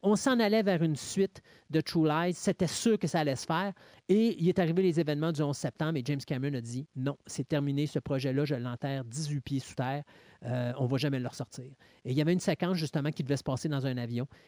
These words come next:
Et puis, euh, cette séquence-là a fait en sorte que James Cameron a dit, « C'est terminé, je ne ferai plus de films sur des, euh, sur des terroristes parce que c'est pas le temps de faire des films sur les terroristes, c'est plus des blagues à faire. »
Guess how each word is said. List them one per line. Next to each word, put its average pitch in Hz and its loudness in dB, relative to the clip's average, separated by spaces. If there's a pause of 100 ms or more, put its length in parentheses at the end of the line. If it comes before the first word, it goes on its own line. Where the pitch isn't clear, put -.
Et 117 0
puis, 123 -2
euh, 117 -2
cette - -8
séquence-là 135 -2
a 123 -2
fait 135 -6
en 110 -8
sorte - -8
que 131 -4
James 113 -6
Cameron 123 -4
a 113 -8
dit, « 107 -14
C'est 131 -8
terminé, 127 -2
je 139 -2
ne 123 -2
ferai - -6
plus 151 -6
de 127 -2
films 139 -4
sur 131 -6
des, 113 -2
euh, 107 -8
sur 131 -6
des 123 0
terroristes 117 -4 (240)
parce - -6
que 147 -2
c'est - -2
pas 139 0
le 120 -2
temps 127 -4
de 110 -8
faire 120 -6
des 113 -4
films 123 -8
sur - -10
les 113 -6
terroristes, 117 -4
c'est 147 0
plus - -4
des 131 2
blagues 123 -2
à 113 -6
faire. » 113 -8